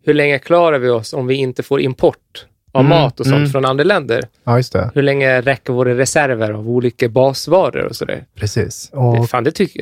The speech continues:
Speaker 1: jag, jag hörde bara för någon vecka sedan.
Speaker 2: Jo, men du, det stämmer. Och, och det här med självhushållning har ju blivit riktigt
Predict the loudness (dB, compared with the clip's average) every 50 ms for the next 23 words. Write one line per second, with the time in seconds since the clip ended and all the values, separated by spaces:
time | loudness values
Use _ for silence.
0 | -8 -6 -6 -6 -4 -2 0 0 0 -2 -2 -2 -2 -2 -2 -4 -6 -6 -6 -4
1 | -4 -4 -6 -6 _ -8 -2 2 4 4 6 6 4 4 2 2 0 0 2 2
2 | 2 2 2 0 0 2 2 2 2 2 0 0 0 2 2 2 2 2 2 4
3 | 2 2 2 0 0 0 2 2 2 2 0 -2 0 2 2 2 2 2 0 0
4 | 0 0 -2 -2 -2 -2 -2 0 0 -2 -2 -4 -2 0 0 0 -2 _ -12 -18
5 | -18 -18